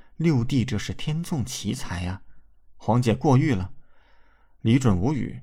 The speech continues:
很想尽快结束这个令人头疼的话题，搞不好再多说下去会穿帮。知道自己不是原来的那个李准，好不容易终于到了城北皇家园林，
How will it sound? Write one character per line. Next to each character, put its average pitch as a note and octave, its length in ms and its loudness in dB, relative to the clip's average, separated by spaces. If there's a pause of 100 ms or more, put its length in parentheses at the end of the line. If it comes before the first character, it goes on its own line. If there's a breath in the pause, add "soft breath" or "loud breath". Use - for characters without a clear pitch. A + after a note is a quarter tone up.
(360)
很 E3 280 2
想 G#2+ 220 2
尽 D3 220 -2
快 D3 200 4
结 - 220 -2
束 A2+ 180 -2
这 G#2 120 -4
个 G2 100 -4
令 C#3 160 -2
人 G2+ 180 -2
头 - 280 -4
疼 - 160 -4
的 F2 40 -4
话 - 280 -6
题， - 280 -12 (560 soft breath)
搞 - 220 -4
不 G2+ 100 -4
好 - 460 -6
再 F#2 220 -4
多 B2+ 200 2
说 E3+ 200 0
下 - 180 -4
去 - 100 -12
会 - 160 -8
穿 B2+ 280 6
帮。 D#3 240 -2 (580 loud breath)
知 C3+ 220 6
道 A#2+ 140 8
自 B2 160 2
己 G2 140 -2
不 - 220 -2
是 B2 160 2
原 G#2 240 4
来 G#2 180 4
的 G3+ 120 0
那 D#3 100 2
个 F#2+ 80 0
李 F2 200 -6
准， - 280 -8 (460)
好 - 300 -6
不 D#3+ 120 4
容 G2+ 200 4
易 F2+ 280 -2 (280)
终 B2 220 4
于 F#2+ 160 2
到 F#2+ 220 4
了 F2+ 100 0
城 F#2+ 300 4
北 F2+ 160 0
皇 F2+ 280 -2
家 G#2 200 0
园 F2+ 240 0
林， F2 240 -8